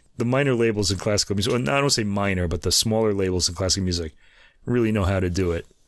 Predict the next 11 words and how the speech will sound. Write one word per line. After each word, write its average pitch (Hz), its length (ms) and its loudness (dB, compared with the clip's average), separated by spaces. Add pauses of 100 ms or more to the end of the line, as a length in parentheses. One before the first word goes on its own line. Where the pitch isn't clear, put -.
(160)
Anyway, 90 340 -2 (560)
the 127 80 -6
booklet 156 340 -2
is 165 200 2
a 135 80 2
real 131 400 2
instrument 139 420 -2
nerd's 120 540 2
piece 139 340 0
of 104 160 -6
documentation, 117 1000 -2